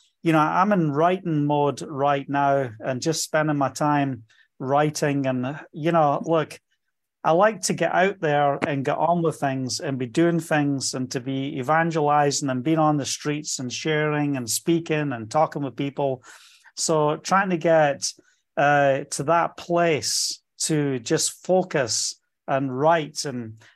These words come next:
put things together is not, uh, an easy place for me, but I'm trying to, uh, get that discipline together. But there's something amazing when we are pulled aside and we're really pressing in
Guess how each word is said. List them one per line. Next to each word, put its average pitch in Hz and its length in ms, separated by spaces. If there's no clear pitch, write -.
put 180 200
things 156 360
together 147 520
is 131 220
not, 180 320
uh, 139 360
an 139 180
easy 175 400
place 160 480
for - 240
me, 147 340
but 123 220
I'm 127 160
trying 147 360
to, 135 360
uh, 131 480
get 160 200
that 143 260
discipline 147 560
together. 143 580
But 147 320
there's 170 180
something 220 340
amazing 170 840
when 151 380
we 165 200
are 143 340
pulled 175 400
aside 147 600
and 139 100
we're 135 100
really 151 300
pressing 147 560
in 143 320